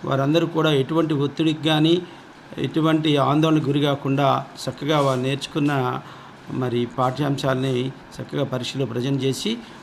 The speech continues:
మంచి ఉత్తీర్ణతా శాతంతో మండలానికి పేరు తీసుకురావాలని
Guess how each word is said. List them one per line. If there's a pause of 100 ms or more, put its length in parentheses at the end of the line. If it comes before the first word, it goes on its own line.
(120)
మంచి (280)
ఉత్తీర్ణతా
శాతంతో (300)
మండలానికి
పేరు
తీసుకురావాలని